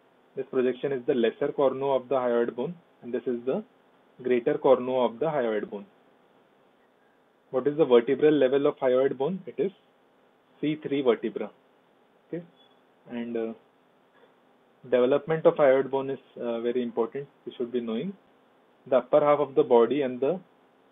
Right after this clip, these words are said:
lesser cornu are the, these are derived from the second pharyngeal arch, and the lower half of the body and the greater cornua, they are derived from the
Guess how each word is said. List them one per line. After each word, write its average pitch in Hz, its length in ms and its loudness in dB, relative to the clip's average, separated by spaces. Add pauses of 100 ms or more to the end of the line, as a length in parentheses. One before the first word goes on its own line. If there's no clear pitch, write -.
(140)
lesser 131 300 0
cornu 135 340 2
are 127 140 0
the, 127 260 -2
these 127 160 -6
are 135 80 2
derived 120 400 2
from 117 220 -6
the 175 160 -2 (560)
second 139 320 -6
pharyngeal 120 480 2
arch, 110 180 -2 (540)
and 123 100 -10
the 127 60 -2
lower 120 320 2
half 147 160 4
of 131 160 -8
the 143 80 0
body 131 320 2
and 139 120 -4
the 143 80 0
greater 127 360 -2
cornua, 123 500 0 (580)
they 131 80 -2
are 127 80 0
derived 120 380 2
from 117 240 -6
the 175 160 -2